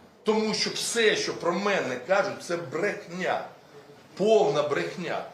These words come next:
В Таїланд я не їздив. Ресторани мої не працювали в ковід. Навіть немає фактів. Є тільки роздмухування якоїсь інформації. Так зараз відбувається. Ми затримали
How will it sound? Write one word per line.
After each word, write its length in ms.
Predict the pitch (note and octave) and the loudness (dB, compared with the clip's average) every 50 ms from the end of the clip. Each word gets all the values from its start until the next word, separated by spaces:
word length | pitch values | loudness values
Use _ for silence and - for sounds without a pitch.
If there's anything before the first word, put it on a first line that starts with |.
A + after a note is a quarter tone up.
| - - - - | -18 -20 -20 -4
В 40 | - | 2
Таїланд 420 | G3+ G3 G#3+ G#3+ B3 B3+ A#3+ - - | 4 4 6 8 8 6 6 4 2
я 80 | D#3 C#3 | 0 0
не 100 | B2+ B2 | 0 0
їздив. 460 | A#2 A#2 C#3+ F3 E3 C#3 - A2+ G2 - - - - - - - - - - - | -4 -4 -4 -4 -4 -4 -6 -8 -10 -10 -14 -18 -20 -20 -20 -20 -20 -20 -2 0
Ресторани 600 | C#3+ F#3 G#3+ G#3+ G#3+ A#3 A#3+ B3 B3 B3 A#3 G3 | 4 4 4 6 6 6 8 8 6 6 4 2
мої 180 | F#3+ F#3+ G3 F#3+ | 2 2 2 2
не 100 | F#3 F3 | 0 0
працювали 600 | F3 F3 E3 - - D#3 C#3 D3 E3 E3+ - D3+ | -2 -2 -4 -4 -4 2 4 6 6 6 6 2
в 140 | - - - | -2 -4 -6
ковід. 340 | D3 C3 C3 B2+ A2+ - C3 | -8 -6 -6 -8 -8 -4 0
Навіть 400 | D#3+ F3 F3 F3 A3+ - - G3+ | 2 4 4 2 0 -2 -2 0
немає 520 | G#3+ G#3 G#3 G#3+ A3+ A#3 A3+ A#3 A3+ G#3 | 0 0 2 2 4 4 4 4 2 0
фактів. 920 | F#3+ - - - G3 B3 C4+ C4 A3+ G3+ F#3 F#3 - - - - G3+ F#3+ D3 A#2 - - - - - - - - - - | 0 -2 0 2 4 6 6 6 6 4 2 0 -6 -10 -12 -10 -10 -8 -10 -10 -12 -16 -20 -20 -20 -20 -20 -20 -16 -8
Є 160 | C#3 F#3+ A3 | -4 -2 -2
тільки 400 | - - - C4+ C#4 C4 - A#3+ | -2 -4 -6 -6 -6 -4 -2 -2
роздмухування 840 | A#3 A3+ A3+ F3+ E3+ G#3+ G#3 G3 A#3+ D4 - - B3+ B3+ A#3+ A3+ A3+ | 0 0 0 0 -2 -2 -2 0 0 0 0 0 0 0 0 0 0
якоїсь 520 | A3+ A3+ G#3 - - A3 A3 A3 - - | 0 0 -2 -2 -2 -4 -4 -4 -4 -6
інформації. 680 | G#3+ G#3 - G#3+ G#3+ G#3+ G3+ F#3+ C#3 A#2 - - - - - - - - - | -8 -8 -6 -4 -4 -2 -2 -2 -2 -2 -4 -6 -10 -14 -18 -20 -20 -2 2
Так 240 | - A#3+ B3 - - | 4 4 4 4 4
зараз 400 | A3+ C4 B3+ B3 B3 A#3 - A#3 | 4 4 6 6 6 6 4 2
відбувається. 680 | A#3 - A3+ A#3 A3 G#3+ G3 E3 - C3+ - - - - - - - - - - - | -2 -2 -2 0 4 4 6 6 4 2 0 -2 -6 -8 -8 -14 -16 -20 -20 -12 -6
Ми 400 | F3 A#3+ D4+ D4+ B3+ G3 D#3 - | -4 -2 0 2 2 2 0 0
затримали 840 | - - B3 B3+ B3+ B3 A#3+ D4 D4 C4 A#3 G3 F3 D3+ C3+ A#2 | 4 4 4 4 6 2 0 -2 0 -2 -2 2 2 2 2 2